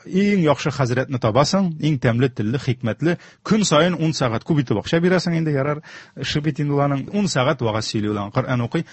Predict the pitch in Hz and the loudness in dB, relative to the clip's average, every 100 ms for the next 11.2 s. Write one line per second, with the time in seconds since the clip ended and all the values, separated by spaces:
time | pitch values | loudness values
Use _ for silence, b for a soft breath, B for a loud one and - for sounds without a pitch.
0 | B B 131 143 143 135 127 120 113 - | B B -2 -2 0 0 0 0 -2 -4
1 | 131 117 98 - - 110 104 92 90 87 | -4 -4 -8 -10 -8 -6 -4 -6 -10 -12
2 | - _ - 151 143 107 B - 147 147 | -20 _ -4 0 0 -2 B 2 4 4
3 | 143 139 139 170 170 b b 196 160 - | 2 0 0 0 -2 b b 0 0 2
4 | 143 135 127 - 147 139 127 135 - 98 | 2 4 2 2 0 0 -2 -2 -2 -4
5 | 87 82 - _ - 117 117 117 101 - | -6 -12 -16 _ -2 0 2 0 -2 -6
6 | 85 - _ _ 117 123 107 90 104 104 | -16 -16 _ _ -4 -2 -2 -2 -2 -4
7 | 104 113 123 - - 98 98 98 104 95 | -2 -4 -4 -8 -8 -8 -10 -12 -14 -12
8 | 98 95 - 98 - 139 143 127 117 117 | -10 -12 -10 -12 -2 2 2 2 0 0
9 | - 113 - 143 170 B B B - - | -2 -4 -2 0 0 B B B -16 2
10 | 127 120 113 107 104 113 104 - 98 123 | 2 4 2 0 -2 -4 -4 -4 0 0
11 | 123 95 | 0 -2